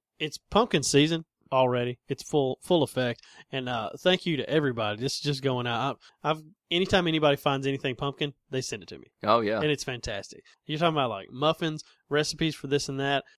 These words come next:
Speaker 1: Uh, I got a link to pumpkin Oreos,
Speaker 2: Huh?
Speaker 1: which I didn't even know were a thing.
Speaker 2: Yeah.
Speaker 1: Um, I haven't found 'em yet,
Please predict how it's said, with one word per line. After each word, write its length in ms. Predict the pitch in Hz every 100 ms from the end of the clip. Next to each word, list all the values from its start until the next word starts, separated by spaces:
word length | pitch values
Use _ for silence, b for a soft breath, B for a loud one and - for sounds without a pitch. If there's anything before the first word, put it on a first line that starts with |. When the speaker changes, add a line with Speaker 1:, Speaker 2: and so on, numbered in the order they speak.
| _
Speaker 1:
Uh, 300 | 139 113 95 117
I 80 |
got 180 | 147 160
a 140 | 123 104 _ _
link 360 | 131 131 151 - -
to 180 | 139 113
pumpkin 440 | - 165 - 160 143 -
Oreos, 680 | 127 147 175 185 208 196 - _ _ -
Speaker 2:
Huh? 120 | 107
Speaker 1:
which 160 | -
I 20 | 151
didn't 140 | 160
even 160 | 156 151
know 120 | 143
were 140 | 120
a 60 | 92
thing. 460 | - 123 160 208 - _
Speaker 2:
Yeah. 200 | 135 120 _ _ -
Speaker 1:
Um, 420 | 120 107 98 85 -
I 140 | 127
haven't 160 | 147 110
found 260 | 131 147 180
'em 80 |
yet, 240 | 185 196